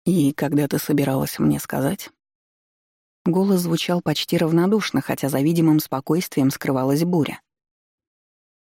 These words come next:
«Сказать что?» Я схватилась за столбик кровати, поддерживающий балдахин.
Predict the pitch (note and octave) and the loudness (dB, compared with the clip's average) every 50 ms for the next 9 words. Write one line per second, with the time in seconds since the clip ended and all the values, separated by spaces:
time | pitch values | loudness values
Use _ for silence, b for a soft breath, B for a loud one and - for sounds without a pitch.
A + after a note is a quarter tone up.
0 | _ _ _ _ _ _ _ - - - - - - F3 E3 E3 C#3 - - - | _ _ _ _ _ _ _ -16 -14 -14 -10 -4 -2 -2 -2 -2 -4 -4 -6 -6
1 | - - E3+ - - _ _ _ _ _ _ _ _ _ _ _ _ _ _ _ | -4 -4 -4 -6 -6 _ _ _ _ _ _ _ _ _ _ _ _ _ _ _
2 | _ - E3 D#3+ D3 - - D#3+ D#3 - G#3 G3+ G#3 F#3+ F3 E3+ C#3 C3 - - | _ -2 0 0 -2 -2 -4 -4 -2 0 2 2 2 2 2 0 -4 -4 -4 -4
3 | D3 C3+ C3 C#3 C3 - - - F3 G3 G3+ - - - - C3+ C#3+ D3 C#3+ C#3 | -2 0 0 0 -2 -2 -2 -2 0 0 0 -2 -4 -4 -6 -6 -4 -2 -2 -2
4 | - D#3 C3+ C3 C3+ C3+ - - C#3+ D3 C#3+ C#3 C#3 C#3+ D3+ - - C3+ B2 - | 0 0 0 0 0 0 0 0 0 0 0 0 0 -2 -4 -4 -4 -6 -6 -6